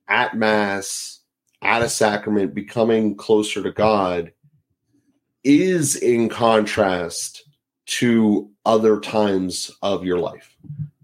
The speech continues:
It, it, it, it's a fact. It, it, it's, yes, you're still using your same senses. You still are smelling, seeing, and all that. But that time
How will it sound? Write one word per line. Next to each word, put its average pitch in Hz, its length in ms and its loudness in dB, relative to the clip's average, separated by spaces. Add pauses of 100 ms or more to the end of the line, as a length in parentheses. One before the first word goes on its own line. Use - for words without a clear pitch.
It, - 180 2
it, 107 200 0
it, 107 180 2
it's 107 260 0
a 104 60 -2
fact. - 600 -4
It, 104 140 -4
it, 98 300 -4
it's, - 460 -6
yes, - 440 0
you're 90 80 -12
still 143 320 2
using 127 400 0
your 110 220 4
same 110 320 2
senses. 87 420 -6
You 92 80 -10
still 98 260 -2
are 107 60 2
smelling, 104 540 0
seeing, 98 300 -6
and 92 80 -6
all 95 160 -2
that. 90 220 -6 (680)
But 92 180 -4
that 127 320 2
time 101 760 0